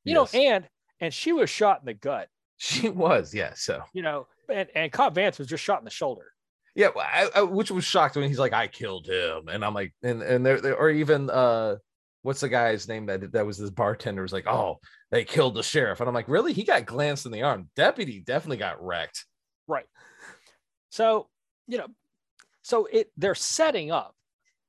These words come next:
Speaker 1: my theory is they're setting up Cobb Vanth to take over Mos Espa
Speaker 2: Yeah.
Speaker 1: because they've established him as a,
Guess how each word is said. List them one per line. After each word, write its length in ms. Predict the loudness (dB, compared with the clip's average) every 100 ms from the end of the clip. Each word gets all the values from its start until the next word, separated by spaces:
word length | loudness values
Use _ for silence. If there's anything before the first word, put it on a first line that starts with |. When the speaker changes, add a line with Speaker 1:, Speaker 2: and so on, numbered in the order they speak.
| _ 0
Speaker 1:
my 220 | 2 2
theory 460 | 0 -4 -4 -6
is 180 | -10 -8
they're 140 | -6 -4
setting 400 | 2 2 4 2
up 180 | 0
Cobb 320 | 0 4 4 2
Vanth 320 | -4 -4 -8
to 100 | 0
take 240 | 2 4
over 520 | 4 2 0 -4 -4 -8 _ _ _ _ _ _
Mos 280 | -2 0 2
Espa 280 | 0 0 -8
Speaker 2:
Yeah. 60 | -20 _ _ _ _ _ _ _ _ _ _ _ _ _ -6
Speaker 1:
because 380 | 2 2 2 0
they've 180 | 2 2
established 540 | 2 0 0 0 -4 -4
him 180 | -4
as 160 | -2 -4
a, 100 | -6